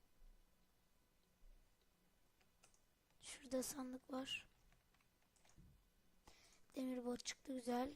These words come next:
Yemekleri al. Şu-, şunu çıkar, şunu tak. Yalnız bize bir vuracak bir alet lazım.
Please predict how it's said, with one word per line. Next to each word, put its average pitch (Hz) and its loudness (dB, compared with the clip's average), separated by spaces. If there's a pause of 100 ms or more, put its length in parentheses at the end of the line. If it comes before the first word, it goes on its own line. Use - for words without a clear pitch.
(220)
Yemekleri 254 0
al. 269 6 (2500)
Şu-, - -12 (120)
şunu - -10
çıkar, 262 -2
şunu 269 -6 (200)
tak. 277 -6 (1400)
Yalnız 285 8
bize 262 10 (1080)
bir 254 6
vuracak 233 2
bir 254 6
alet 262 6
lazım. 226 2